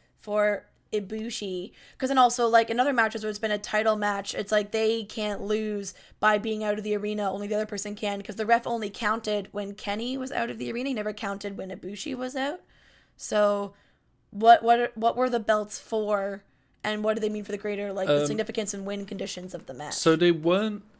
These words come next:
Speaker 2: tag team belts, because, like, you are right, if they were tag team belts, Kenny would have had one as well, because you are right that when it's tag team belt, each person gets one of them.
Speaker 1: Okay.
Speaker 2: Um, and th-, they're two separate belts, but, like, the match for, was for one of them.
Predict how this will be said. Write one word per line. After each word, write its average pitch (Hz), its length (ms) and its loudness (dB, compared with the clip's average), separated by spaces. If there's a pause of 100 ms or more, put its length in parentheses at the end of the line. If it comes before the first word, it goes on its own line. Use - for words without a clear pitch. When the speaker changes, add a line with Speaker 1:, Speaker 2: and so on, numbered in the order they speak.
(140)
Speaker 2:
tag 131 260 2
team 101 220 -4
belts, - 380 -8
because, 110 340 0
like, 110 140 0
you 120 180 4
are 117 100 6
right, 107 300 0
if 110 100 -6
they 110 140 0
were 104 80 0
tag 110 220 -2
team 104 200 -4
belts, 98 320 -2
Kenny 101 240 -4
would 98 140 -4
have 98 120 0
had 98 140 -2
one 98 200 -6
as 98 120 -6
well, 113 260 -2 (180)
because - 400 -6
you 104 120 0
are 98 120 0
right 98 240 -2
that 101 200 -8
when 107 540 0
it's - 240 -4
tag 101 220 -6
team 98 180 -6
belt, 95 260 -2
each 101 260 -12
person 98 340 -6
gets - 260 -8
one 95 160 -6
of 110 80 -6
them. 156 180 -4 (360)
Speaker 1:
Okay. - 340 -8
Speaker 2:
Um, 113 580 4 (680)
and 139 400 2 (640)
th-, 139 140 -14
they're 156 180 8
two 247 240 2
separate - 380 2
belts, 131 420 2
but, - 240 -2
like, 127 240 0 (220)
the 139 180 4
match 156 320 4
for, 143 180 6
was 120 320 4
for 110 220 4
one 107 240 -2
of 98 160 -2
them. 82 220 -6